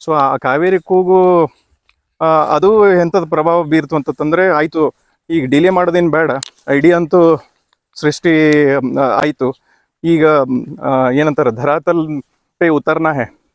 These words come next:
ಭೂಮಿ ಮೇಲೆ ಇಳಿದು ಕೆಲಸ ಮಾಡ್ಬೇಕು ಅಂತ ಅನ್ನೋದೊಂದು, ಆ, ಪ್ರೇರಣೆ ಸಿಕ್ತು. So ಟೂ ತೌಸಂಡ್ ನೈನ್ಟೀನಲ್ಲಿ ಕೆಲಸಗಳು ಶುರು ಮಾಡಿದ್ವಿ ಸರ್,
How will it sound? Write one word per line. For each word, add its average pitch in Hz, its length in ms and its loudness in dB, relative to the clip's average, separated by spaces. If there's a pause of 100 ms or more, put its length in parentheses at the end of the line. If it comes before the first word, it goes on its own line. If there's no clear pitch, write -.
(360)
ಭೂಮಿ 151 260 0
ಮೇಲೆ 160 520 2
ಇಳಿದು 156 340 0 (360)
ಕೆಲಸ 139 220 -4
ಮಾಡ್ಬೇಕು 143 420 -4
ಅಂತ 139 120 -8
ಅನ್ನೋದೊಂದು, 135 400 -2 (680)
ಆ, 131 200 -2
ಪ್ರೇರಣೆ 143 500 -2
ಸಿಕ್ತು. 147 360 -4 (480)
So 135 180 -8
ಟೂ 143 140 -4
ತೌಸಂಡ್ 165 360 -2
ನೈನ್ಟೀನಲ್ಲಿ 160 640 -2 (460)
ಕೆಲಸಗಳು 131 640 -4
ಶುರು 127 140 -8
ಮಾಡಿದ್ವಿ 117 300 -6
ಸರ್, - 180 -14